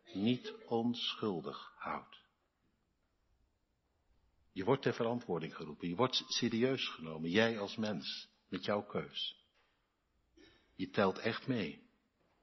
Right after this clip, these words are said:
in wat je doet en wat je niet doet. Deze God, deze verdient ontzag,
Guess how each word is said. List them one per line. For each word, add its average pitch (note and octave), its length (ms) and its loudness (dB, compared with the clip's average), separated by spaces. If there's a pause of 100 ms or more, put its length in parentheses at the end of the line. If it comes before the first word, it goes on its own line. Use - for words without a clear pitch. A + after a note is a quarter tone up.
in - 100 -6
wat F2+ 180 -2
je - 80 -8
doet - 400 -2 (480)
en - 120 -8
wat F#2 160 -4
je - 80 -6
niet G2 180 -6
doet. - 340 -12 (3500)
Deze D#3+ 320 6
God, - 440 -10 (1300)
deze A2 420 4
verdient G2 480 -2
ontzag, - 680 -6